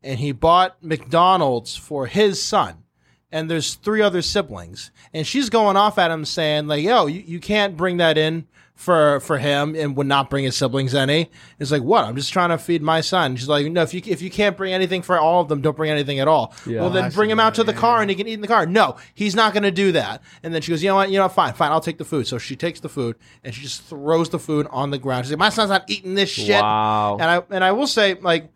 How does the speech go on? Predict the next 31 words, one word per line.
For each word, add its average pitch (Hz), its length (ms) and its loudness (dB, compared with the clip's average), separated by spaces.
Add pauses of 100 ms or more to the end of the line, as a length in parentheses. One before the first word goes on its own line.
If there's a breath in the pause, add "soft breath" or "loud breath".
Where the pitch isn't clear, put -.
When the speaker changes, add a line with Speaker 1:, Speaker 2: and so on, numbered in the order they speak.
(200)
Speaker 1:
good 214 120 4
on 233 140 4
him 190 180 2
for 196 140 -4
keeping 180 220 -4
his 180 120 -8
composure 165 460 -4
because 151 240 -6
he 156 100 -6
called 156 340 -2
her, 151 140 0
he's 147 160 -6
like, 156 220 -4 (500 soft breath)
he 156 120 -8
called 175 240 -2
her 156 100 0
silly 165 420 -2
at 165 100 -2
one 165 160 -4
point. 175 420 -2 (540 soft breath)
But, 156 140 2
uh, 156 240 4
I, 156 100 2
then 247 220 2
I 233 80 4
saw 202 180 4
her 220 140 2
side 220 180 4
of 202 60 -2
the 196 80 2
video. 202 420 2